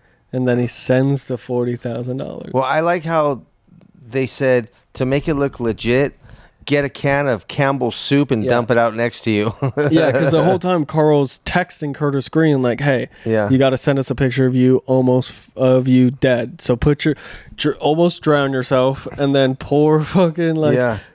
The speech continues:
Speaker 1: Campbell soup in
Speaker 2: And
Speaker 1: your
Speaker 2: he had
Speaker 1: mouth."
Speaker 2: his wife taking the
Speaker 1: Yeah,
Speaker 2: pictures.
Speaker 1: the what, dude, I thought that was the most embarrassing thing.
Speaker 2: Yeah.
Speaker 1: Like, you're gonna have your wife take the picture.
Speaker 2: "Hey, honey, uh, can you, are you busy right now?
Speaker 1: Yeah.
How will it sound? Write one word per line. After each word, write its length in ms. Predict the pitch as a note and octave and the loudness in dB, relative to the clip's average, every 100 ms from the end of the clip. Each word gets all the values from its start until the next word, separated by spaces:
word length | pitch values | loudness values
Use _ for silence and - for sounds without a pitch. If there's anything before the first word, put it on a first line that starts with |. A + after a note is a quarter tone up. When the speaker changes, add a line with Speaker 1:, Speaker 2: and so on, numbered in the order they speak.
| _ | _
Speaker 1:
Campbell 320 | D#3 D3+ D3+ | 0 0 0
soup 280 | C#3 D3+ C#3+ | 0 0 2
in 80 | C#3+ | 0
Speaker 2:
And 80 | D#3+ | 2
Speaker 1:
your 100 | D3+ | 2
Speaker 2:
he 60 | |
had 60 | F3 | 0
Speaker 1:
mouth." 60 | F3 | -2
Speaker 2:
his 100 | A2+ | -4
wife 300 | A#2 C3 C#3 | -2 -2 -2
taking 300 | - A2+ G#2+ | -8 -8 -6
the 100 | G#2 | -2
Speaker 1:
Yeah, 220 | E3+ E3 | 2 2
Speaker 2:
pictures. 300 | C3+ G2+ D#3 | 2 -2 -2
Speaker 1:
the 80 | E3+ | 0
what, 180 | E3+ F3+ | 0 0
dude, 180 | G#3+ F3+ | 0 2
I 140 | D#3+ | 0
thought 240 | E3 F3+ | 0 -2
that 120 | D#3+ D#3+ | 0 -2
was 180 | D#3 | -2
the 80 | C#3+ | -2
most 260 | C3+ C3+ - | -2 -2 -2
embarrassing 760 | B2 - A#2 B2 B2+ - B2+ | -4 0 2 2 2 0 -4
thing. 380 | A#2 B2+ C3+ F#3 - | -2 -4 -4 -10 -12
Speaker 2:
Yeah. 320 | A#2+ A2+ A2 G#2 - | -10 -8 -8 -10 -4
Speaker 1:
Like, 160 | B2+ B2 | -4 0
you're 160 | C3 | 0
gonna 160 | C#3 C3 | 2 0
have 280 | C3 C3+ C3+ | -2 -4 -4
your 140 | C3+ | -6
wife 840 | B2 B2 B2 B2+ B2+ B2 A2+ - - | -8 -8 -6 -2 -2 -2 -6 -18 -14
take 240 | - B2+ | -8 -8
the 80 | - | -8
picture. 380 | A#2+ B2+ A#2+ - | -8 -8 -6 0
Speaker 2:
"Hey, 80 | G#3 | 2
honey, 280 | G3+ G#3+ A3 | 2 2 2
uh, 240 | G#3+ G3 | 2 0
can 200 | D#3+ F#3+ | 0 -2
you, 120 | F#3 | 0
are 40 | G3 | 0
you 100 | A3+ | 0
busy 300 | C4 B3 C4+ | 0 2 2
right 180 | C#4+ | 2
now? 320 | D4 E4 E4+ - | 2 0 -2 -2
Speaker 1:
Yeah. 260 | D3+ C#3 | 0 0